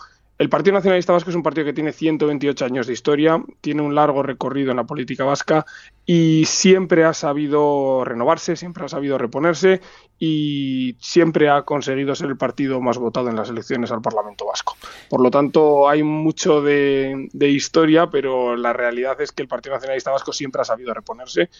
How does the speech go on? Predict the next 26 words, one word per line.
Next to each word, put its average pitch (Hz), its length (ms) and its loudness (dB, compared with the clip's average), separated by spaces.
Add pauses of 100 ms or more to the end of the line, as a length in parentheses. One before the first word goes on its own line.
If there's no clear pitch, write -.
(180)
y 139 300 2
es 160 140 2
a 170 120 4
lo 151 140 -2
que 117 200 -6
obedece 123 600 -4
los 117 180 -6
cambios 117 540 -6 (220)
también 127 280 -2
de 113 100 -4
caras 127 240 0
y 120 40 -8
los 113 140 -4
cambios 123 280 -2
de 123 100 -4
nombres 120 340 -2
y 123 40 -4
de 113 100 -4
personas 123 480 -6 (200)
que 160 100 -10
se 147 60 0
han 143 60 0
producido 127 320 0
en 120 80 -4
las 117 120 -2
últimos, 117 480 -4